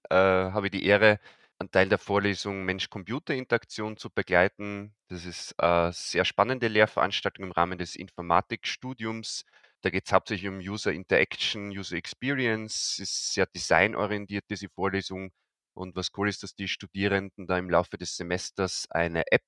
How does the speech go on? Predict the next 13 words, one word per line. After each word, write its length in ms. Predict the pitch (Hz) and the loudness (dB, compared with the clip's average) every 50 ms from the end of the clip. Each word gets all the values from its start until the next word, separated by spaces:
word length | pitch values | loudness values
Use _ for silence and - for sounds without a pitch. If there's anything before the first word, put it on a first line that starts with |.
| - | -8
entwickeln 460 | - - 117 - - 117 - - 117 107 | -12 -12 -10 -10 -10 -10 -10 -10 -8 -8
müssen 260 | 107 107 - - 104 | -8 -8 -8 -10 -12
in 80 | 95 | -12
Viererteams. 760 | 92 - - 113 127 127 - - - 113 113 113 117 - - - - - - _ _ | -10 -6 -4 -2 0 0 -2 -4 -6 -6 -6 -6 -6 -8 -10 -12 -14 -20 -20 _ _
Und 160 | - 92 - | -20 -18 -14
die 60 | - 87 | -6 -4
gehen 140 | - 90 | -2 -2
wir 80 | 87 87 | -2 -2
halt 180 | 87 90 101 - | -4 -4 -6 -6
von 80 | 95 | -6
den 120 | 90 85 82 | -6 -4 0
ersten 540 | - 78 85 - - - - 90 90 82 | 2 2 2 2 0 -6 -12 -12 -10 -6
Schritten, 920 | - - - - - 107 - _ - 101 95 95 92 92 90 92 92 92 | -4 -4 -4 -4 -4 -6 -8 _ -12 -12 -10 -10 -10 -10 -12 -14 -16 -18